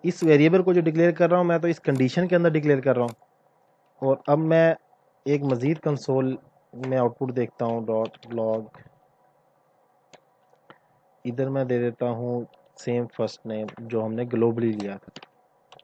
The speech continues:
तो guys, अब आप लोगों को क्या output आएगी? सबसे पहले हमारा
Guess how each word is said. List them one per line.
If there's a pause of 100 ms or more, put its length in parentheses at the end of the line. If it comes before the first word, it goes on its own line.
(840)
तो
guys,
अब
आप
लोगों
को
क्या
output
आएगी? (360)
सबसे
पहले
हमारा